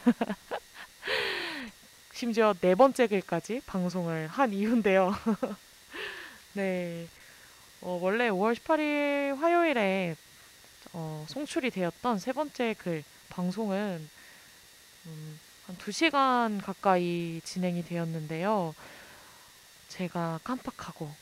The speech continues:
한 시간 분량을 녹음을 하지 못해가지고 앞부분 이렇게 싹 날아갔습니다. 그래서 원래 이제 뒷부분만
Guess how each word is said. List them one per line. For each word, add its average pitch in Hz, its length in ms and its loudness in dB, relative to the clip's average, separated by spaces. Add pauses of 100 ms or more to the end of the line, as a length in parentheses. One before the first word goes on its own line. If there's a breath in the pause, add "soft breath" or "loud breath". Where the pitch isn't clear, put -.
(360)
한 247 180 0
시간 190 540 0
분량을 165 920 -2
녹음을 175 340 0
하지 190 280 -4
못해가지고 175 840 -6 (340 loud breath)
앞부분 180 380 -4
이렇게 151 200 -16
싹 - 360 -12
날아갔습니다. 175 800 -6 (680 loud breath)
그래서 180 200 -6
원래 180 320 2
이제 175 100 -4
뒷부분만 214 1040 0